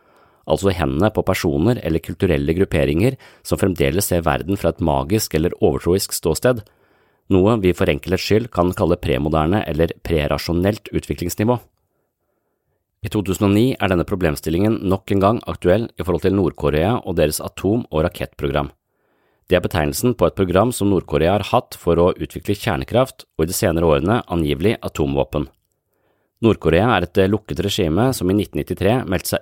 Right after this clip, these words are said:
ut av den såkalte ikkespredningsavtalen, som er en internasjonal avtale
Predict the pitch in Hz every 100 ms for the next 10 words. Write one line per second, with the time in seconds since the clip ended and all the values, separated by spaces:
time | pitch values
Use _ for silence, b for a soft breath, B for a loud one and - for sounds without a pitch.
0 | - 85 - 80 80 78 73 - - -
1 | - - - 67 67 73 - 85 - 87
2 | 113 113 b b b b b - 82 82
3 | 92 - 85 76 85 85 - 98 - 87
4 | - 73 85 127